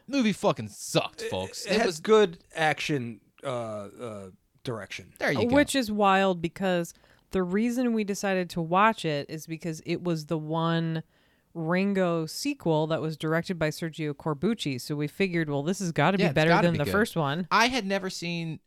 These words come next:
Speaker 1: an, a single Ringo flick. I, I'd seen the Sartana movies. I'd seen the Sabata movies,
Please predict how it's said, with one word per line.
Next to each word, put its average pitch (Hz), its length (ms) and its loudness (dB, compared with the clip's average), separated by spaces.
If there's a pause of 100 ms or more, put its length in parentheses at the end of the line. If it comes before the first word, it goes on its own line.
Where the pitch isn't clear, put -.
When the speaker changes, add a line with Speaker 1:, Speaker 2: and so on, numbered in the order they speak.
Speaker 1:
an, 131 260 -2 (100)
a 117 120 -2
single 190 340 -4
Ringo 143 440 -4
flick. 147 440 -6
I, 135 180 -4
I'd 151 100 -4
seen 202 160 -4
the 185 80 -6
Sartana 156 580 -2
movies. 160 420 -4
I'd 120 140 -4
seen 147 140 -10
the 135 80 -8
Sabata 127 520 0
movies, 127 560 -4